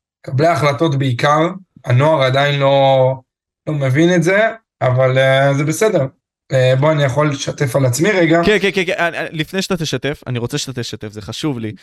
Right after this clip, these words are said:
Speaker 2: אני אישית לא יודע איך הגעתי לשם, קודם כל, באמת, זה, זה המסע,
Speaker 1: לא,
Speaker 2: המסע.
Speaker 1: רציתי להגיד נק-, נקודתית על הדבר הקטן הזה שאמרתי, שהתלמידים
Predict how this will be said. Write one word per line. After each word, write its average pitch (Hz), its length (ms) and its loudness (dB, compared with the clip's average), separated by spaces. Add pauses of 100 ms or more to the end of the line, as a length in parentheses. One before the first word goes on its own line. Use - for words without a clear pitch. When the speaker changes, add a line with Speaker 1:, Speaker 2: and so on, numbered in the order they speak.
(160)
Speaker 2:
אני 123 120 -4
אישית 160 260 -6
לא 156 60 2
יודע 131 160 0
איך 113 120 -2
הגעתי 107 280 -8
לשם, 101 340 -8
קודם 101 220 -8
כל, 98 100 -10
באמת, 104 280 -4
זה, 107 380 -6
זה 117 180 -6
המסע, 139 480 -8
Speaker 1:
לא, 185 140 2
Speaker 2:
המסע. 160 160 2
Speaker 1:
רציתי 175 220 2
להגיד 175 280 0
נק-, 143 640 -2
נקודתית 151 560 0
על 165 140 2
הדבר 135 1080 0
הקטן 156 340 0
הזה 156 120 2
שאמרתי, 156 340 0
שהתלמידים 147 880 0